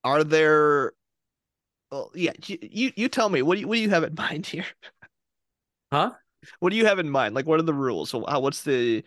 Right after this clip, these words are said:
Speaker 1: what's the structure of this?
Speaker 2: I figured snake draft.
Speaker 1: Okay.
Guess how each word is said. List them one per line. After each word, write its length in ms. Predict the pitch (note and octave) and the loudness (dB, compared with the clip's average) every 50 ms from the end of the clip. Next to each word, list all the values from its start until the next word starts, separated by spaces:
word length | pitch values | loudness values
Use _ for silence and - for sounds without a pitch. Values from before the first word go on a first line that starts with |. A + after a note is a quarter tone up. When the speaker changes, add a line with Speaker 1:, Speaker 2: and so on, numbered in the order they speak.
| _ _ _ | _ _ _
Speaker 1:
what's 160 | - C#3 - | -10 -10 -6
the 80 | - C3 | -4 -4
structure 560 | - - - C#3+ B2+ B2 - - B2+ A2+ A2 | -4 -2 0 -2 -2 -2 -2 -4 -4 -2 -2
of 140 | - - - _ | -4 -6 -8 _
this? 460 | F#2 F2+ F#2 - - - - - - _ _ _ _ _ _ _ _ _ _ | -6 -6 -4 -4 -6 -8 -8 -10 -16 _ _ _ _ _ _ _ _ _ _
Speaker 2:
I 120 | - D3+ D3+ | -2 -2 0
figured 280 | D3+ F3 E3+ F#3 F3 | 0 0 0 0 -2
snake 260 | - - D3 B2+ A#2+ - | -2 -2 -2 -4 -2 -2
draft. 400 | B2 A2 G#2+ B2 - - - _ _ _ _ _ _ _ _ _ _ _ _ _ _ _ _ _ _ - | 0 0 0 0 -2 -8 -16 _ _ _ _ _ _ _ _ _ _ _ _ _ _ _ _ _ _ -6
Speaker 1:
Okay. 320 | C3+ - - A2 A2 C#3 | -4 -2 -2 -2 -2 -2